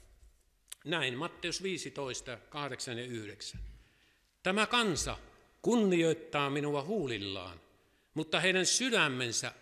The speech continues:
on minusta kaukana. Mutta turhaan he palvelevat minua opettaen oppeja, jotka ovat ihmiskäskyjä." Heidän sydämensä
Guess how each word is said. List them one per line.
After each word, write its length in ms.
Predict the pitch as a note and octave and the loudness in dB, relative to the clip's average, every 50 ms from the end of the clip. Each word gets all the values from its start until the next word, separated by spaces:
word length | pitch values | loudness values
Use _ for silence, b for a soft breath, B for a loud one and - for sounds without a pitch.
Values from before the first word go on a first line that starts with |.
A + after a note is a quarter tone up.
| - - | -10 -4
on 180 | F#3 G3 G#3 | -2 0 0
minusta 600 | F#3 D#3 C3+ C3 C#3 C#3 C3+ A#2+ - - - A#2 | 0 0 0 0 0 0 -2 -4 -6 -6 -6 -6
kaukana. 600 | - - A#2 A2+ G2+ F#2+ G2 - G#2 G2 F#2 F2 F2+ - _ _ _ _ _ _ b b b b b b b | -4 -2 0 0 0 -2 -6 -10 -14 -16 -16 -18 -20 -20 _ _ _ _ _ _ b b b b b b b
Mutta 240 | D#3 E3 E3+ - F#3 | -4 -2 0 0 0
turhaan 580 | - C4 C#4+ C#4+ A#3+ F#3 D3 F3 F3+ E3+ D#3 | 0 2 0 2 2 0 2 2 2 2 2
he 140 | C#3 D3+ D#3 | 0 -2 -2
palvelevat 720 | - - G3+ G3 F3+ E3 D3 C#3+ C#3+ C#3 C3 C3+ C3 - | 0 2 2 2 2 0 0 0 -2 -2 -2 -4 -4 -4
minua 340 | D#3 D#3 D3 D3 C3+ B2+ C#3 | -2 -2 0 0 0 -2 -2
opettaen 640 | - F#3 F3+ - D#3 C3+ - - - C3 B2 B2 B2+ | -2 -2 -2 0 -2 -2 -4 -4 -4 -2 -2 -2 -4
oppeja, 580 | D3+ C#3 - - - - - A2 G#2+ G#2 G2+ G2+ - b b b b b | -4 -6 -6 -8 -12 -14 -12 -12 -10 -10 -12 -14 -18 b b b b b
jotka 300 | D3 D#3+ D#3+ - - D#3 | -4 -4 -4 -4 -8 -6
ovat 460 | D3+ E3+ E3 B2+ G#2 G2+ G2 - - - - _ - | -2 -2 -2 -2 -2 -6 -8 -10 -14 -20 -20 _ -6
ihmiskäskyjä." 1000 | - D3+ G#2 E2+ F#2 F#2+ - - - - - F#2 - - - - - - - - - - _ _ _ _ _ _ _ _ _ _ _ _ _ b b b b b b b b b b b | -4 -4 -4 -4 -8 -6 -4 -4 -4 -4 -4 -4 -2 -2 -2 -2 -4 -10 -20 -20 -20 -20 _ _ _ _ _ _ _ _ _ _ _ _ _ b b b b b b b b b b b
Heidän 240 | D3 F3 G3 A3 G3+ | 4 4 6 6 6
sydämensä 760 | - - - C#4 C#4+ C#4 B3+ G#3 E3+ D#3 D3+ D3+ D3+ - E3+ | 4 4 2 2 4 4 4 4 2 2 2 2 2 0 -2